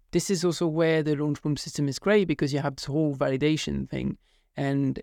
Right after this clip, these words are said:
if you run the validation and then you realize, "Oh, people are not buying in the product," okay, then maybe you need to rethink a bit about the product and kind of tweak things around it to be able to sell it. So that's definitely the first thing.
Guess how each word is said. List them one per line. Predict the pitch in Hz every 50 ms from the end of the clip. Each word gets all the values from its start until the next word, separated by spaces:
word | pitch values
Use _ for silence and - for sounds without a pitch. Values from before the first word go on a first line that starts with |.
| - _
if | - 147 - -
you | 156 143
run | 143 170 190 196
the | 190 170
validation | 165 156 147 147 143 143 143 143 135 - 143 139 135 131 131 139 - _ _ _
and | - 143 139
then | 139 131 131
you | 135 135
realize, | 135 135 131 131 127 -
"Oh, | - 156 160 160 151 151 - - _ _ _
people | - 156 147 156 156 156
are | 143
not | 143 143 - -
buying | 147 143 143 139 139
in | 135
the | 131 135
product," | - - 156 139 135 135 - 135
okay, | 131 - - 156
then | 151 143 147
maybe | 147 151 147 151
you | 143
need | 143 143 135
to | - - 147
rethink | 139 143 - - 147 143 -
a | -
bit | - 147 143 131
about | - - -
the | -
product | - - - 165 156 - - - - - _ _ _ _ _ _ _ _ _ -
and | 151 143
kind | 151 143 147
of | 139 - - -
tweak | - - 156 143 -
things | - - 143 139 139 127
around | 135 135 139 135 131 131
it | 135 135 - - _ _ -
to | - 151 139 131 131 - _
be | - 139
able | 135 127 120 123 110
to | - 139
sell | - - 143 139
it. | - - _ _ _ _ _ - - _ _ _ _ _ _ _ _ _ _
So | - -
that's | 170 180 175
definitely | - 180 - 196 175 165
the | -
first | - 165 156 - - -
thing. | 156 147 143 143 139